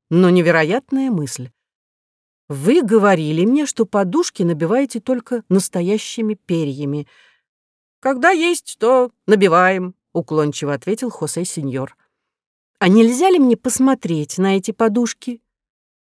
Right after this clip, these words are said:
«У меня сейчас их нет», быстро ответил Хосе. «Все закончились. Вы не представляете, какой спрос».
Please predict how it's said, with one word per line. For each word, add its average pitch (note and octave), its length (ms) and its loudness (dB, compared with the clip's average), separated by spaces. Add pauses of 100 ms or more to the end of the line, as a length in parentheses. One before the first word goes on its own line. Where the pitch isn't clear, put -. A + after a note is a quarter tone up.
(160)
«У C#4+ 60 -2
меня D#4+ 220 4
сейчас B3 340 -2
их F3+ 160 -12
нет», D3+ 280 -8 (240)
быстро E3 380 0
ответил D3+ 340 -6
Хосе. C#3 360 -10
«Все F4 220 -4
закончились. G#3 680 -2 (760)
Вы G3+ 180 4
не F#3 80 2
представляете, F3 680 -2
какой E3 380 -4
спрос». - 560 -6